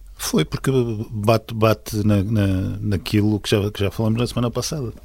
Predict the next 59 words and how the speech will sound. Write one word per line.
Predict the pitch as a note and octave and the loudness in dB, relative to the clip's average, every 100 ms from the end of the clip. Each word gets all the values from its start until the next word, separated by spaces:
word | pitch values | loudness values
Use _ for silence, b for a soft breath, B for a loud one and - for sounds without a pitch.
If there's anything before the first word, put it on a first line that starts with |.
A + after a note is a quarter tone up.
| - - - - - - | -20 -20 -20 -20 -18 -14
Há | - | 0
uma | F#2+ G2+ | 2 4
diferença | G2 G#2 F#2+ G2 | 4 0 0 0
muito | F#2+ E2+ | 0 -2
grande, | D#2 D2+ D2+ C#2+ D2+ - | -4 -4 -6 -10 -14 -4
neste | F#2+ A2+ - | 0 0 0
momento, | F#2 E2+ F2+ G#2 | -4 -4 -4 -2
ao | G2+ | -2
contrário | - G#2 G#2 G2 | 0 2 2 2
do | |
que | F2+ | 0
havia | E2 E2 | -2 -4
o | |
ano | E2+ | -4
passado, | E2+ - G2 A2 | -6 -4 -4 -2
entre | G#2 | -2
as | G#2 | -2
equipas | G#2 G2+ G2 | -2 -2 -2
grandes | F2+ A2 A2+ | 2 2 4
e | A2+ | 2
algumas | G#2+ G2 G#2+ A2 G2 | 2 2 0 0 -2
das | F#2+ F2+ | -6 -10
equipas, | - F#2+ F2+ D#2 - - | -12 -12 -10 -12 -14 -16
das, | E2+ E2+ E2+ | -12 -10 -10
das, | E2+ D#2+ - - | -10 -12 -14 -12
das, | F2+ D#2 - | -12 -12 -12
das | E2 | -12
equipas | E2 E2+ | -10 -10
mais | F#2 F2 | -10 -10
pequenas | - F2 F2 | -10 -10 -10
do | |
campeonato. | - E2 - D2 - B B B B B B - | -10 -10 -10 -12 -14 B B B B B B -10
Estão, | - F#2 F2+ F#2+ | -4 -2 -2 -4
as, | F#2+ | -4
as | G2+ F2+ | -4 -6
equipas | G2 G2 G2 | -6 -4 -2
grandes, | F2+ G2 G#2 | 0 -2 -2
neste | - | -4
momento, | G2+ G#2+ G#2+ | -4 -2 -2
as | - | 0
três | A#2 A2+ | 0 -2
estão | - A#2 | 0 0
muito | A#2+ A2 G2+ | 0 0 -2
mais | F#2 E2 F2 | -4 -4 -8
estabilizadas | - G2 F2+ F2 F#2 G#2+ A2+ A2+ | -4 -4 -2 -2 -2 -2 -4 -6
do | A2 | -8
que, | G#2+ A2 | -8 -8
do | G#2 - | -8 -8
que, | G#2 - | -8 -8
do | G2+ | -8
que | - A#2 | -4 -4
outras | G#2 A2 | -4 0
que | - | 0
ainda | A2 | 0
estão | - A2 | 0 -4
a | |
receber | - - | -4 -6
jogadores, | G#2 G#2 G#2 A2+ | -4 -4 -4 -4
como, | - F#2+ | -2 -2